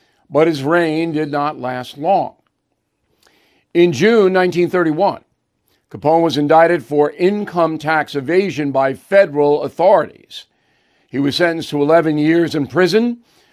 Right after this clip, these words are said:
first in Atlanta, later at Alcatraz in San Francisco Bay.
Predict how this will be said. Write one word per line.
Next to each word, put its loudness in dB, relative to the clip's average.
first 0
in 0
Atlanta, 2
later -2
at -2
Alcatraz -4
in -8
San -10
Francisco -10
Bay. -2